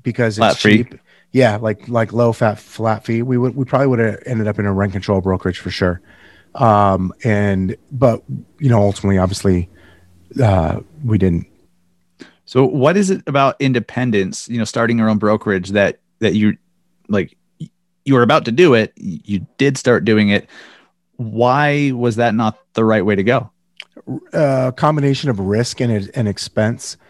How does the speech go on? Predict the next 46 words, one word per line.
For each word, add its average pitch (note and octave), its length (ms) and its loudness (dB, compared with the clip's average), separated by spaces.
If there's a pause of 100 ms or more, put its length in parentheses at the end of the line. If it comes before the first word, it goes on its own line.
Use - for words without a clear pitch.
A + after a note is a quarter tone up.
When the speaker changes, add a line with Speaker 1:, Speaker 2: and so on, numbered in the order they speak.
(200)
Speaker 1:
So, B2 260 4
Speaker 2:
Hmm. A#2+ 60 0
Speaker 1:
like, A#2+ 180 0
the B2 100 0
risk A#2+ 480 0
of A2 360 -4
being, A2+ 560 0 (480)
of A2+ 220 -4
being A#2+ 360 2
the G#2 160 -4
brokerage G#2+ 600 0
owner, G2+ 400 -2
first A2 240 -4
of G#2 80 -4
all, G2 260 0
anybody C#3 360 0
who's G#2+ 180 -4 (240)
ever G#2 180 0
owned G2+ 260 0
their G#2+ 140 -2
own G#2+ 140 -2
brokerage A2 520 -2
knows G2 640 -2
that G2 260 -2 (100)
they, A2 220 0
they G#2+ 160 -6
do G#2+ 160 -2
take G2+ 240 -2
on G2 180 -2
an F#2 120 -2
incredible F#2 420 -2
amount F#2 200 -2
of F2+ 80 -4
risk F#2+ 340 0
for F#2+ 500 0 (320)
the - 80 2
activities F#2+ 460 0
of F2+ 80 0
other F2+ 160 0
people. F2 420 -4 (580)
Um, G#2 460 -2
and B2 240 -2 (100)
I'm D3+ 200 0
always G3 320 4
like, C#3+ 180 -2
uh, B2+ 120 -6